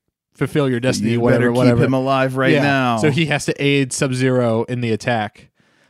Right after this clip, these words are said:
Speaker 1: Um,
Speaker 2: You will never get your honor back if
Speaker 1: Ver-,
Speaker 2: you don't. Yeah.
Speaker 1: very weird.
Speaker 2: Family honor, clan honor, something like that.
Speaker 1: So Scorpion and Sub-Zero fight Johnny Cage, Sonya Blade,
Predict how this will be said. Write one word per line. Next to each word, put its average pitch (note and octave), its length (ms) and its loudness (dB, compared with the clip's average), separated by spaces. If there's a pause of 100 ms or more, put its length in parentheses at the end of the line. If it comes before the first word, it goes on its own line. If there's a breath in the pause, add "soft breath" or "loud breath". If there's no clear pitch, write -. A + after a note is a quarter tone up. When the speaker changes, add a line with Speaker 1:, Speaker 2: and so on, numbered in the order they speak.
(140)
Speaker 1:
Um, B2+ 540 0 (420)
Speaker 2:
You G#2 60 -20
will G2+ 80 -18
never G#2 220 -6
get G#2+ 180 -8
your A#2+ 160 0
honor F#2 280 -6
back F2 380 -6
if G2 80 -6
Speaker 1:
Ver-, C#3 100 2
Speaker 2:
you - 60 0
don't. G2 260 -4
Yeah. D3+ 60 -4
Speaker 1:
very C#3 280 2
weird. A2+ 380 0
Speaker 2:
Family G2+ 180 -2
honor, G2 220 -8
clan G2+ 260 -2
honor, G2+ 180 -2
something G2+ 260 -2
like F#2 160 -6
that. F#2 140 -6
Speaker 1:
So D3+ 320 0
Scorpion G3 500 -2
and E3+ 120 -4
Sub-Zero D#3 420 0
fight C#3+ 440 -2 (440)
Johnny C3+ 240 0
Cage, B2 440 -2 (160)
Sonya A#2 280 -2
Blade, A2 400 -2